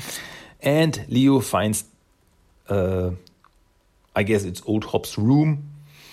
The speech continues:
and he's talking to some other mutants there, and Leo listens on. Uh, he's hiding in shadows, listening. Whew. I, I love this ninja stuff. Uh, well, anyway,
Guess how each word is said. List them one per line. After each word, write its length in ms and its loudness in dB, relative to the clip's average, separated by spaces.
and 360 0
he's 320 -4
talking 640 -4
to 320 -4
some 240 -4
other 180 0
mutants 460 -4
there, 300 -6
and 260 -8
Leo 560 -2
listens 460 -4
on. 320 -10
Uh, 220 -6
he's 220 -10
hiding 340 -4
in 80 -4
shadows, 500 -2
listening. 500 -10
Whew. 220 -6
I, 100 0
I 180 -6
love 180 -10
this 160 -12
ninja 260 -4
stuff. 280 -6
Uh, 240 6
well, 200 6
anyway, 420 4